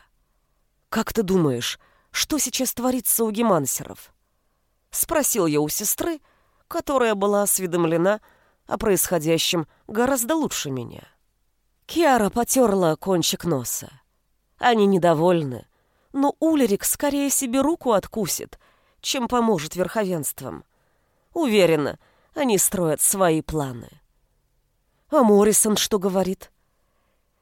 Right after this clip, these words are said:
Сестра поёрзала на стуле и закинула ногу на ногу.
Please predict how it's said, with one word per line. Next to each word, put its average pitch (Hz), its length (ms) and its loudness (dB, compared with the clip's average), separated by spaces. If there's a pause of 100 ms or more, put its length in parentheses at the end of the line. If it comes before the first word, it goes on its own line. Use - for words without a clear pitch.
(140)
Сестра 277 420 0
поёрзала 196 640 0
на 175 100 0
стуле 214 480 -4 (500)
и 359 120 0
закинула 175 680 0
ногу 151 360 2
на 139 180 -2
ногу. 82 400 -14